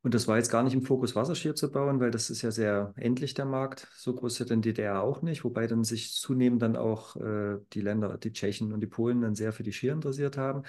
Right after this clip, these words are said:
Aber die hatten etwas andere Zugänge zum Westen gehabt damals. Also die hatten zum Teil wirklich schon damals diese Skier gehabt, aber für, die waren für, bei denen eher dann immer ein Kostenproblem, weil das ist, die waren noch relativ teuer gewesen, da war die D D R natürlich dann kostengünstiger, aber das war jetzt nicht unbedingt das, das, das Ziel.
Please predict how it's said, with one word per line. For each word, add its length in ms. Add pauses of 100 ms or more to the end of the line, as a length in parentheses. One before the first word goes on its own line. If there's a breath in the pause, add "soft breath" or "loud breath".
(240 loud breath)
Aber 140
die 120
hatten 200
etwas 260
andere 220
Zugänge 440
zum 160
Westen 340
gehabt 280
damals. 340
Also 200
die 180
hatten 180
zum 200
Teil 280
wirklich 240
schon 560
damals 520 (600 loud breath)
diese 380
Skier 320
gehabt, 360
aber 140
für, 180
die 220
waren 220 (100)
für, 140
bei 160
denen 180
eher 160
dann 120
immer 120
ein 60
Kostenproblem, 720
weil 380
das 240
ist, 260
die 160
waren 140
noch 100
relativ 300
teuer 280
gewesen, 380
da 100
war 120
die 100
D 120
D 20
R 100
natürlich 280
dann 180
kostengünstiger, 720
aber 140
das 160
war 80
jetzt 120
nicht 140
unbedingt 280
das, 200
das, 300
das 240
Ziel. 380